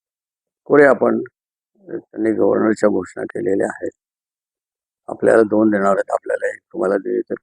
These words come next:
पुरेसे आहे." तर शेवटी आपल्याला काय होतं, हे सगळे नाही म्हटलं तरी आजच्या घडीला, त्या घडीला मोठी माणसं आहेत आणि रिस्पेक्ट म्हणून आपण, नाही तर आता मी मंत्री असतो ना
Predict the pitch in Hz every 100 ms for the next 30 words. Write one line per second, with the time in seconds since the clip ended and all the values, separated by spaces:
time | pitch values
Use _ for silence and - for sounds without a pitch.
0 | - 92 92 - _ - _ _ _ _
1 | _ _ _ _ _ _ _ _ _ _
2 | _ _ _ _ 123 - 120 135 131 127
3 | 135 135 143 139 113 110 110 - 101 107
4 | 107 101 104 - - - - 104 - _
5 | _ _ _ _ _ _ _ _ _ _
6 | _ - 104 - 110 104 101 107 101 -
7 | 107 95 95 98 110 - - _ _ _
8 | 104 104 - 101 107 110 - 101 - _
9 | _ _ _ _ _ _ _ _ _ _
10 | _ _ _ _ _ - 156 156 113 -
11 | 147 127 131 127 123 113 113 117 117 -
12 | 120 120 123 - 127 131 131 123 156 135
13 | - 147